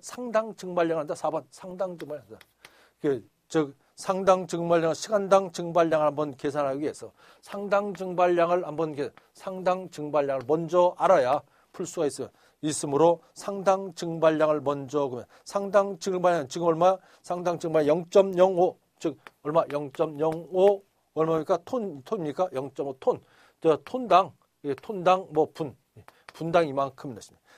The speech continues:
분당 이만큼 보일러에 상당 증발량. 이럴 때 <clears throat> 톤당 이만큼 하니까 상당 증발량을 구해서 어떻게 합니까?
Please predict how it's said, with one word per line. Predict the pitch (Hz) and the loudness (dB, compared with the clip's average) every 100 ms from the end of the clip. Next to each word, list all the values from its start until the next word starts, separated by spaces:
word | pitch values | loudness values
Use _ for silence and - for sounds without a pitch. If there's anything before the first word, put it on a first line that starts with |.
| _ | _
분당 | 147 147 135 | -6 -2 0
이만큼 | 135 123 131 | -2 -4 -10
보일러에 | - 175 208 208 175 202 - | 0 2 4 6 8 6 0
상당 | - 170 165 156 | -12 -6 -4 -6
증발량. | - 143 135 110 - _ _ _ | -10 -4 -2 -2 -12 _ _ _
이럴 | 156 180 175 | 2 4 6
때 | 196 196 - | 6 6 2
<clears throat> | 170 170 156 _ _ _ _ | -12 -16 -18 _ _ _ _
톤당 | 214 208 208 208 - | -6 6 8 8 0
이만큼 | 170 175 175 185 | 0 0 0 0
하니까 | 165 151 160 | 0 0 -6
상당 | - 208 208 208 | -8 -8 -6 -6
증발량을 | 190 190 190 180 180 156 | -8 0 0 2 0 2
구해서 | 170 170 | 0 2
어떻게 | 165 160 160 | 2 2 0
합니까? | 165 143 196 | -2 0 -2